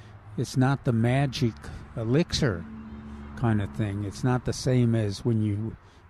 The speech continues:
we've re-, when we read about in the newspaper about peach orchards where they're s-,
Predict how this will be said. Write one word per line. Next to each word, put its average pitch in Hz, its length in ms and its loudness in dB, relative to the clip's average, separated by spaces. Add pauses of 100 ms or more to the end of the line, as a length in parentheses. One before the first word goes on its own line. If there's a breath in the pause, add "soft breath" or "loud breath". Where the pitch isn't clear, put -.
we've 110 240 0
re-, 127 180 0
when 113 340 -4
we 113 140 4
read 123 220 6
about 110 320 4
in 107 120 4
the 107 80 4
newspaper 110 640 2
about 104 360 -2 (180)
peach 160 280 2
orchards 107 680 0 (560 loud breath)
where 117 160 4
they're 107 180 2
s-, - 260 -10